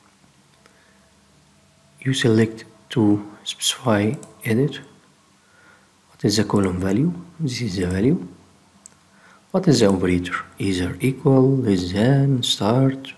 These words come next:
with. In this case, because I'm going to restrict user to use specific values, so I will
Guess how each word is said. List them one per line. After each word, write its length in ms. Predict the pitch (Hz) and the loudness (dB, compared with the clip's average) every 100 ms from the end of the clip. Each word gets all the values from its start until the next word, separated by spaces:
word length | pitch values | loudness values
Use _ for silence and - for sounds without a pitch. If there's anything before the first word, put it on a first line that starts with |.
| - | -2
with. 300 | 110 120 - - - - _ _ | 2 2 -2 -12 -20 -20 _ _
In 140 | 180 175 | -2 0
this 200 | 190 - | 2 4
case, 340 | 135 135 - | 6 6 2
because 360 | - 131 139 127 | -6 4 6 6
I'm 180 | 110 104 | 2 2
going 320 | 107 107 - | 2 2 -2
to 100 | 98 | -4
restrict 540 | 98 - - 95 - | -4 -6 -2 -4 -4
user 320 | 98 92 90 | -6 -6 -8
to 200 | 87 - | -10 -12
use 380 | 95 98 98 - | -2 0 0 -2
specific 540 | - - - 110 101 131 | -6 -4 -4 -6 -12 -6
values, 480 | 104 101 143 170 170 - - - - - | -2 2 2 2 0 -14 -20 -20 -20 -8
so 340 | - 160 - | 0 2 2
I 200 | 143 143 | 4 4
will 320 | 139 135 135 | 6 4 0